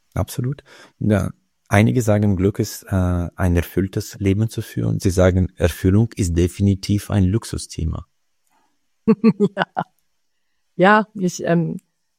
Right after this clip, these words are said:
Speaker 2: äh, ich denke schon, dass es ein Luxusthema ist, weil wir können uns damit auseinandersetzen, ob das,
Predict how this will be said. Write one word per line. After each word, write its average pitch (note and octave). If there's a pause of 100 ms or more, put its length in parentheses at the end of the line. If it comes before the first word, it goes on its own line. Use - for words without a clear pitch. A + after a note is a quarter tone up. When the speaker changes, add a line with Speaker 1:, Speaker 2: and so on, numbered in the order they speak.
Speaker 2:
äh, - (1040)
ich -
denke F#3+
schon, A3
dass D#3+
es E3
ein F3+
Luxusthema E3
ist, D3+
weil D#3+
wir F#3
können F3+
uns F3
damit E3+
auseinandersetzen, D#3+
ob -
das, -